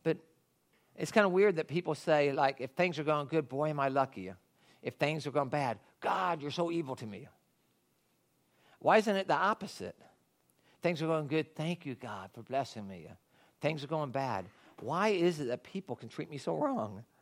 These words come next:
'Cause that's usually the reality of how it is. So it's unfair when we start taking that fatalistic view. It's not biblical at all. There's nothing Christian about that type of view. And it's also unhealthy for you,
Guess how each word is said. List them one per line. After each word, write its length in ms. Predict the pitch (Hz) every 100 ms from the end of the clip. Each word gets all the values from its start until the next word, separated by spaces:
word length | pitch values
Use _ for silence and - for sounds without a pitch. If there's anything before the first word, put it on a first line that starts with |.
| _ _ _ _ _ _ _ _ _ _ _
'Cause 120 | 147
that's 200 | 143 143
usually 420 | 170 175 131 107 104 - _ _ _ _
the 100 | 127
reality 460 | 120 120 127 113 110
of 100 | 104
how 220 | 104 110
it 100 | 107
is. 300 | 117 104 - _ _ _ _
So 260 | - 180 147 - _ _ _ _ _
it's 140 | - 160
unfair 840 | 226 226 190 220 226 131 113 120 - _ _ -
when 160 | 143
we 100 | 147
start 220 | - 147
taking 240 | 143 135 139
that 200 | 123 -
fatalistic 520 | 143 127 131 - 95
view. 320 | 113 120 147 127
It's 180 | -
not 280 | 165 233 131
biblical 460 | 156 190 196 - 117
at 80 | 113
all. 180 | 135
There's 160 | 117 117
nothing 340 | 147 170 175
Christian 800 | - - 175 - - 104 101 104 - _ _ -
about 560 | 117 120 127 107 - - _ _ -
that 120 | 113
type 180 | 123 113
of 100 | 101
view. 280 | 101 107 123 _ -
And 60 | 165
it's 120 | 190
also 180 | 196 175
unhealthy 460 | 156 151 135 143
for 140 | - 135
you, 280 | 156 135